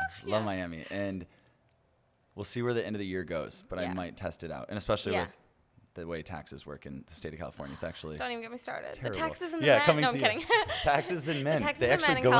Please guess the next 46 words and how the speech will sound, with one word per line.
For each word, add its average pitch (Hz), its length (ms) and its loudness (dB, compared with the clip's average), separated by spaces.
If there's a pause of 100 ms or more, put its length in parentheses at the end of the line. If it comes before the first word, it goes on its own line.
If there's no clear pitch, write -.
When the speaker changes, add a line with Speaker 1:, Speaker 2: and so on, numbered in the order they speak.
(120)
Speaker 1:
same - 0 - (220)
Speaker 2:
California. 196 60 0
Speaker 1:
category. 98 420 2
Speaker 2:
No, 247 120 2
seriously, - 380 -4
they 233 120 -6
do. - 160 -6 (120)
<laughs> 339 180 -8
They 262 80 -6
should 302 160 -4
have 277 80 -4
a 262 40 -10
tax 233 280 -2
Speaker 1:
Something 254 180 2
Speaker 2:
on 254 100 0
men. 233 320 0
Speaker 1:
you 123 80 -4
shouldn't 147 300 -2
like. 180 220 -4 (260)
Speaker 2:
No, 254 120 4
I 220 120 6
Speaker 1:
California - 80 -6
Speaker 2:
call 262 160 6
Speaker 1:
men. - 80 0
Speaker 2:
this 294 80 0
the 254 140 -6
mandemic 196 800 -6 (120)
because 196 720 -6 (420)
I, 202 800 4 (240)
the 214 180 -6
only 208 180 -2
way 202 120 -2
to 196 80 -4
meet 190 180 -10
people 202 300 -8
right 185 180 -6
now 175 220 -4
is 185 100 -6
kind 180 220 -8
of, 175 160 -14
like, 180 260 -10
dating 185 300 -8
apps 185 400 -6
just - 180 -12
because 185 300 -8
of 170 200 -10